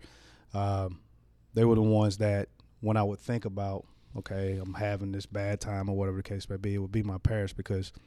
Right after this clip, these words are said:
the sacrifices that they made in order for me to be where I was. So it was important for me to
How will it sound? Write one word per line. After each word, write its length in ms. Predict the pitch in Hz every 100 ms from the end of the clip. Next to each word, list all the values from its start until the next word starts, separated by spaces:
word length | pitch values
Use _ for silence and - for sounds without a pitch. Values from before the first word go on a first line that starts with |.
| - - - - -
the 60 | 104
sacrifices 580 | - 110 95 - 101 98
that 140 | 101
they 120 | 98 95
made 360 | 101 92 85 - -
in 120 | 110
order 140 | 104 101
for 120 | -
me 120 | 98
to 60 | 92
be 160 | 92 98
where 200 | 90 87
I 60 |
was. 440 | 87 92 85 - - - - _ -
So 340 | - 101 95 - -
it 60 |
was 140 | 107 104
important 360 | 92 - 113 -
for 80 |
me 160 | 107 110
to 200 | 101 98